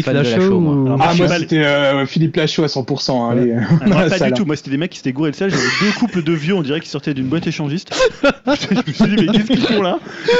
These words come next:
Speaker 3: Et, euh, à côté, bon, voilà, il y avait, euh, genre, des mecs improbables et un mec qui dormait derrière. Enfin, pas du tout le public que j'imaginais, quoi.
Speaker 2: Ouais. Ouais, non, moi, c'était gro-, clairement des, des fans de la show. Il y avait un mec qui, euh, qui comprenait un peu les références au Chevalier du Zodiac et tout ça, qui se marrait quand il y avait un truc.
Speaker 1: <laughs>
Speaker 2: Donc, quand, par exemple, quand il a dit Iron Man me, il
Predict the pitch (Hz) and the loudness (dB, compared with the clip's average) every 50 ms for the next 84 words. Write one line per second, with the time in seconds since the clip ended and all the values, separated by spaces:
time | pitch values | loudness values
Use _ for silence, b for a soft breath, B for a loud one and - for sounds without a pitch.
0 | 466 427 196 170 165 160 156 156 156 156 156 156 151 160 - 170 156 - 202 208 | 2 2 2 0 2 2 2 2 2 0 0 0 0 0 0 -2 0 0 -2 0
1 | 180 160 151 147 160 175 170 151 139 139 139 135 131 135 117 139 165 170 156 156 | 0 0 0 0 0 0 0 0 0 0 0 0 0 -2 -2 -2 -4 -4 -4 -4
2 | 143 123 131 131 147 175 202 185 170 165 - 190 156 143 127 117 120 127 135 156 | -4 -6 -6 -4 -4 -4 -2 -4 -6 -6 -4 -4 -4 -4 -4 -4 -4 -4 -4 -4
3 | 170 - - 143 151 151 131 143 147 139 147 139 151 175 - - 120 110 - - | -4 -4 -6 -4 -4 -2 -2 -2 -2 -2 -2 -2 -2 -4 -4 -6 -10 -8 -6 -6
4 | 202 196 190 175 196 190 - 202 180 156 190 190 - 160 139 139 143 143 139 123 | -4 -4 -4 -4 -6 -4 -2 -2 -2 -2 -2 -2 -2 -4 -2 -2 -2 -2 -2 -2
5 | 127 135 127 113 - 95 95 92 - - _ _ - 110 135 147 160 160 156 151 | -2 -6 -6 -4 -4 -2 -2 -2 -4 -6 _ _ -4 -2 0 2 2 2 2 0
6 | - 151 127 - 143 - - - 139 135 98 - - 156 135 147 151 151 143 135 | 0 -2 -2 -2 -4 -4 -2 -2 -2 -2 -4 -2 -4 -2 0 0 0 0 0 0
7 | 127 131 131 123 120 120 123 120 - 139 127 117 117 117 117 110 - 147 151 147 | 0 0 0 0 0 -2 -2 -2 -4 -4 -2 0 0 0 -2 -2 -2 -2 -2 0
8 | 123 110 - _ - 196 202 214 226 208 196 202 - - - - - - 131 135 | -2 -2 -4 _ -4 -2 0 0 2 2 0 0 -2 -6 -14 -14 -8 -4 -2 0
9 | 127 123 117 117 - - - - 131 - - 135 127 135 135 127 120 - 135 127 | 2 2 0 -2 -6 -8 -6 -6 -4 -2 -2 -2 0 0 -2 -2 -2 -2 -2 0
10 | 107 110 113 - - 107 117 - - 113 107 - - 104 107 104 98 107 104 92 | 0 -2 -2 -4 -4 -4 -4 -4 -4 -6 -6 -4 -4 -4 -4 -2 -2 -4 -2 -4
11 | 117 - - - - 127 - - - - 98 95 104 117 - 107 104 92 92 98 | -4 -6 -6 -8 -8 -8 -8 -8 -6 -4 -4 -4 -4 -4 -4 -4 -4 -2 -2 -2
12 | 95 95 95 - - - - 156 - - 180 160 - - 127 - 156 156 - 151 | -2 -2 -2 -2 -4 -2 -4 -6 -6 -4 -6 -4 -4 -4 -2 -2 -2 -2 -2 -2
13 | 131 143 135 165 165 - 147 - - - 127 123 135 160 175 160 160 143 147 156 | -2 -2 -2 -2 -2 -2 -4 -6 -4 -4 -2 0 0 0 0 0 0 0 0 0
14 | 156 147 147 156 180 220 | 0 0 0 0 0 0